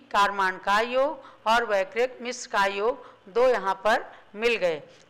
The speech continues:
अर्थात चतुर्थ गुण स्थानवर्ती कोई सम्यक दृष्टि मरण करेगा, यानी कि चार ही गुण स्थान होते हैं, तो जब सम्यक दर्शन के साथ में मरण करेंगे तो चतुर्थ गुण स्थानवर्ती रहेंगे क्षायिक सम्यक दर्शन के साथ,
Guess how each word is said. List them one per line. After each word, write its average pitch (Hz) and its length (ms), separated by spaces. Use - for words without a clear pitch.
अर्थात 269 580
चतुर्थ 285 420
गुण 247 200
स्थानवर्ती 220 880
कोई 220 340
सम्यक 190 420
दृष्टि 226 520
मरण 247 340
करेगा, 220 480
यानी 240 220
कि 262 260
चार 208 300
ही 269 80
गुण 277 200
स्थान 285 300
होते 294 220
हैं, 285 180
तो 269 120
जब 277 280
सम्यक 233 420
दर्शन 302 340
के 294 120
साथ 277 360
में 285 100
मरण 269 300
करेंगे 269 400
तो 277 160
चतुर्थ 254 400
गुण 240 180
स्थानवर्ती 233 560
रहेंगे 208 400
क्षायिक 247 340
सम्यक 175 340
दर्शन 160 340
के 170 120
साथ, 156 240